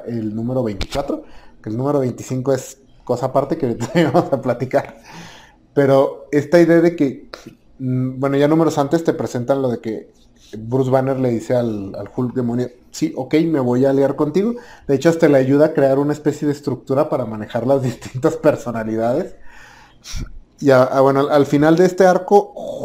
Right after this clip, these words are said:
Hulk, eh, derrota al general Reginald y ahora él se convierte como en el líder de la base sombra.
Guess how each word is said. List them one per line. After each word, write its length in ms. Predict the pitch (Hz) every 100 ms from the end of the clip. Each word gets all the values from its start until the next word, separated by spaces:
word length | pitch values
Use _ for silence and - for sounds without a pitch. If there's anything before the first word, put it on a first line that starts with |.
| -
Hulk, 460 | 147 170 220 - - _ _ _ _
eh, 260 | 123 123 120
derrota 600 | 123 120 143 143 175 175 131
al 460 | 120 113 110 110 110
general 760 | - 123 117 117 143 151 135 123 - - -
Reginald 540 | 117 120 147 175 196 - _ _ _
y 160 | 120 120
ahora 300 | 120 131 147 151
él 360 | 147 156 180
se 200 | - 139
convierte 400 | - 117 117 151
como 200 | - 127
en 80 | 110
el 120 | 107 104
líder 380 | 127 143 175
de 480 | 170 131 117 107 104
la 180 | 104 104
base 300 | 104 107 -
sombra. 440 | 131 139 160 240